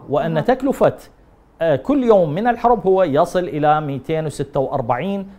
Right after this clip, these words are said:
Speaker 1: مليون دولار، أي
Speaker 2: نعم.
Speaker 1: بما معنى أن هنالك سبعتاش، سوف تكون ربما أكثر من سبعتاش مليار دولار قيمة التكلفة الفعلية للحرب.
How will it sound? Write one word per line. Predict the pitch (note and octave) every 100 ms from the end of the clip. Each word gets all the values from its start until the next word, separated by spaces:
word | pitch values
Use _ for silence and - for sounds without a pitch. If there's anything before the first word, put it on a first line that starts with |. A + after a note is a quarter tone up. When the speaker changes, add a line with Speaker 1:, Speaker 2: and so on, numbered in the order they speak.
| -
Speaker 1:
مليون | B2+ C3 D3+
دولار، | C#3+ A3+ B2+ G2 - -
أي | C3+
Speaker 2:
نعم. | B2+
Speaker 1:
بما | B2 A#2+
معنى | F3+ E3 D#3 D#3+ - _ -
أن | C#3+ D3
هنالك | C#3+ D3 F#3+ G3 G3 G3
سبعتاش، | F#3 C#3+ C3+ D#3+ F3 -
سوف | - D3
تكون | D3+ C#3+ F#3
ربما | F3 D#3+ D#3+ D#3 G3+
أكثر | - F3+
من | E3+
سبعتاش | - D3+ C#3+ C#3 -
مليار | C#3+ C3+ B2+
دولار | B2 C#3+ C3 - - _ -
قيمة | F#3 E3+ D#3+ - - _ D3+
التكلفة | D3 F#3 - E3 D#3+
الفعلية | - C3 D3 A#3
للحرب. | D#3+ D#3 - A2